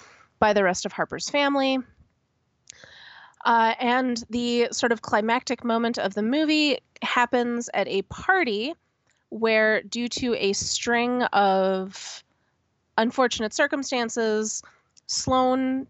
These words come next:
realizes that Harper and Abby are gay, and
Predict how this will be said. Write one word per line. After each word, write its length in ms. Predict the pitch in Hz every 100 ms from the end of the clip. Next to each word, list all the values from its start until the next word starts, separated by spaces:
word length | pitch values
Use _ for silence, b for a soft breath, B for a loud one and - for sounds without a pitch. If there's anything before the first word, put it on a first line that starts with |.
| _
realizes 720 | 202 233 220 196 202 208 196 -
that 140 | 196
Harper 400 | 196 190 196 185
and 220 | 165 180
Abby 380 | 180 180 185 175
are 200 | 185 185
gay, 560 | - 311 294 294 285 277 -
and 360 | 226 208 202